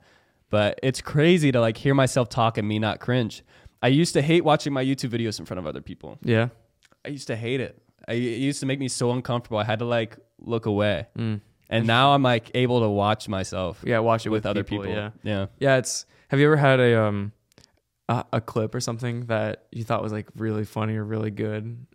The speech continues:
Speaker 2: and, like, interesting, and it
Speaker 1: Yes.
Speaker 2: just not, like,
Speaker 1: Yeah.
Speaker 2: it was either uploaded at the wrong time, and that, okay, that's one thing I learned. Like, y-, uploading at the right time is so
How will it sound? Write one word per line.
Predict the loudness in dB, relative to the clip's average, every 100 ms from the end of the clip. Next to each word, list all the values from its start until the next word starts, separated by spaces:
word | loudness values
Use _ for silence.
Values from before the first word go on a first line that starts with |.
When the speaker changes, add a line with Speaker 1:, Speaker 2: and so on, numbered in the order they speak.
| -14 -6
Speaker 2:
and, | -4
like, | -4 -8 _ -12
interesting, | -12 -10 -8 -6 -6
and | -6
it | -6
Speaker 1:
Yes. |
Speaker 2:
just | -6 -6 -6
not, | -6 -6 -8 _ _ _
like, | -8 -8 -8 -8
Speaker 1:
Yeah. | -6 -2
Speaker 2:
it | 0
was | 2
either | 0
uploaded | 0 0 2 2
at | 0
the | -2
wrong | -2 -4
time, | -4 -2 0 -2 -6 -12 -6
and | 0 2
that, | 2
okay, | 2
that's | 2 2
one | 0 -2
thing | -2 -2
I |
learned. | -2 -2 -4 -6 -10 -14 _ _
Like, | -6 -6 -8
y-, | -14 _ _ _
uploading | -2 -2 0 0 0 -2
at | -2
the | -2
right | 0 -2
time | -2 -4 -2
is | -6
so | -8 -10 -6 -4 -2 -4